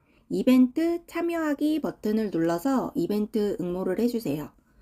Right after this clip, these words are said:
구월 이십삼 일까지 반드시 이벤트 기간 내에 응모를 해주셔야 되고요. 그 다음에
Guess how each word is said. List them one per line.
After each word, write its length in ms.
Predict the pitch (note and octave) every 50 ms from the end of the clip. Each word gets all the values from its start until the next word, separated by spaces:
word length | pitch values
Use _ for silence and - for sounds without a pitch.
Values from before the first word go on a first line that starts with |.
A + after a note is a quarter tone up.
| - - _ _ _ _ _
구월 300 | - - A3 A3+ A3+ F3+
이십삼 400 | E3 - G#3 - - C#4+ D4+ D#4+
일까지 520 | D#4 - - A3+ G3+ - E3+ F#3 G3+ A3
반드시 600 | - - - F3+ F#3 F#3+ A#3 A#3+ A#3 - C4+ C#4 C4+
이벤트 520 | - - F3 - F#3 F#3+ G3+ G3+ - G#3
기간 340 | G#3+ - - - F#3 F#3 F#3
내에 220 | F#3 F#3 F#3+ F#3+
응모를 380 | E3+ D#3+ E3 E3+ F3 F#3 F#3 G#3
해주셔야 400 | A#3 A#3+ A#3+ C4 - B3 A3 G#3+
되고요. 680 | - D#3+ D3 - D#3+ D#3 D3+ D#3+ G3+ B3+ D4+ E4+ - _ _ _ _ _ _ _ _ _ _ - - - - _ _ _ _ _ _ -
그 120 | - G#3
다음에 680 | - F#3+ F3+ F3+ F#3 F3+ E3+ E3 F#3 A3+ C#4+ F4+ - -